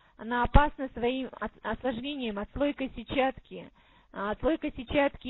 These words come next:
это уже потеря зрения полностью глазом, да, э,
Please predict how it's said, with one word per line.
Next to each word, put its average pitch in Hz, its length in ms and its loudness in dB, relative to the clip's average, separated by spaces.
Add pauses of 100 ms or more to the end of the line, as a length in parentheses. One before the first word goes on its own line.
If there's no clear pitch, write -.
(160)
это 233 300 2
уже 240 440 2
потеря 240 640 0
зрения 226 720 -4
полностью 247 680 0 (120)
глазом, 185 500 -4
да, 254 260 0 (380)
э, 185 460 -6